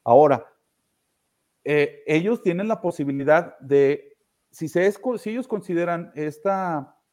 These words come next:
actividad como un arte, debemos entender que el arte es un reflejo de la sociedad. Muchos de nosotros,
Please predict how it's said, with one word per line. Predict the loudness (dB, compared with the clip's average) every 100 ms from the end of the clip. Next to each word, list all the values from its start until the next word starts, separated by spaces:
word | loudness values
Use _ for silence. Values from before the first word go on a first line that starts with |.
| _ -4
actividad | -4 -2 -2 0 0 0
como | -4 -4 -2
un | 0
arte, | -2 -4 -6 -12 -12 _ _ _ _ 0
debemos | 2 2 0
entender | -4 -6 -2 -2 0
que | -2
el | -2
arte | -4 -2
es | -2
un | -2 -6
reflejo | -4 -4 -4 -4
de |
la | -2 -4
sociedad. | -6 -4 -4 -4 -10 _ _ -4
Muchos | -2 0 0
de | 0
nosotros, | 0 -2 0 -4 -4